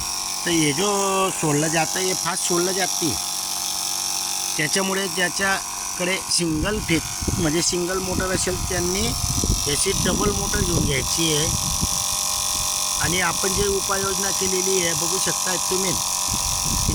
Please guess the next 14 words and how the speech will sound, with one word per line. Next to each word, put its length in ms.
त्या 100
ज्या 160
दोन 260
वायरी 440
निघालेल्या 540
आहेत 100
त्या 200
या 160
अशा 280
पद्धतीने 540
फिट 240
करून 260
घेतलेल्या 400
आहेत 100